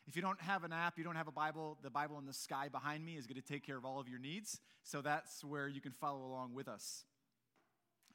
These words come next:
Well, it's been said that your relationships will dictate your future. It's actually sort of a theme that we've been talking about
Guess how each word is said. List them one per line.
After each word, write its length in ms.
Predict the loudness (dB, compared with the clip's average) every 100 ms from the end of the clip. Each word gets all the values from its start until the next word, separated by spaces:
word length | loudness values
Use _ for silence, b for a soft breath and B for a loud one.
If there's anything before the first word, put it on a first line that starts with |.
| B B B B B
Well, 100 | 2
it's 140 | 4
been 160 | 4 4
said 400 | 4 6 6 6
that 340 | 6 6 4 -4 -8 _ b b b b 0
your 240 | 8 8
relationships 920 | 8 6 6 4 2 0 0 0 -2
will 120 | -4 0
dictate 460 | 0 2 0 0
your 140 | -2 -4
future. 540 | -2 -2 -2 -4 -6 -14 _ _ _ _ _ -2
It's 120 | 4
actually 260 | 6 4 0
sort 160 | 2
of 80 | 2
a 60 | 0
theme 480 | 2 4 4 0 -8 b b -4
that 80 |
we've 120 | -2 -2
been 120 | 0
talking 340 | 2 2 0
about 320 | 0 2 2